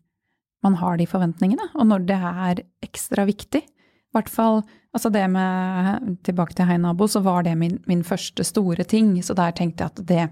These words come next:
dette vet de, det ser de. Men når man etter hvert gjør veldig mange forskjellige ting, og utenifra så kan oss frilansere virke som litt sånn, altså det kan være vanskelig å følge med. Hva driver du egentlig med nå? Hva,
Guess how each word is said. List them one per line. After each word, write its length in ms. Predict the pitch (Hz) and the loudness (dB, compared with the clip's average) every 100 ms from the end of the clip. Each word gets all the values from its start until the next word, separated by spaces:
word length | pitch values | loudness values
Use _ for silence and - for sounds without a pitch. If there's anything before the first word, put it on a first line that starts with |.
| _ _ _ - | _ _ _ -4
dette 240 | 175 - 180 | -4 -2 -2
vet 280 | 170 147 - | -2 -2 -2
de, 120 | 196 | -2
det 140 | 185 180 | 0 0
ser 240 | 202 165 | 0 2
de. 100 | 190 240 - - - - - | 0 -2 -10 -20 -20 -20 -4
Men 180 | 208 196 | 0 4
når 160 | 185 180 | 2 2
man 160 | 190 | 0
etter 160 | 190 202 | 0 -2
hvert 200 | 180 - _ _ _ _ - | -4 -6 _ _ _ _ -4
gjør 380 | 170 175 175 185 | 2 2 2 0
veldig 340 | 226 175 170 | 0 0 0
mange 380 | 185 196 165 160 | 2 2 2 0
forskjellige 420 | 160 196 170 180 | 0 0 2 2
ting, 200 | 247 269 202 - - | 4 4 2 -2 -4
og 220 | 196 196 | -2 2
utenifra 560 | 208 170 - 165 165 208 | 0 0 -2 -2 0 0
så 100 | 226 | 0
kan 540 | - - 175 175 175 185 | -4 -4 0 0 -2 -4
oss 340 | 175 - - | -8 -8 -10
frilansere 560 | - 165 156 151 - 175 | -6 -4 -2 -4 -2 0
virke 280 | 170 - 170 | 0 -2 -8
som 160 | 175 165 | -4 -4
litt 120 | 160 | -4
sånn, 220 | 156 147 - _ _ - _ - | -4 -4 -8 _ _ -20 _ -6
altså 120 | - | -4
det 80 | 185 | 0
kan 80 | 196 | 2
være 140 | 202 | 2
vanskelig 260 | 175 - 175 | 0 0 -2
å 60 | - | 0
følge 240 | 190 147 | 0 2
med. 140 | 240 - | 0 0
Hva 120 | 175 | -2
driver 260 | 165 156 165 | -2 -4 0
du 60 | 170 | 0
egentlig 240 | 160 160 | 0 0
med 140 | 165 160 | 2 2
nå? 80 | 151 160 | 2 0
Hva, 480 | 156 156 156 151 | 0 -2 -2 -2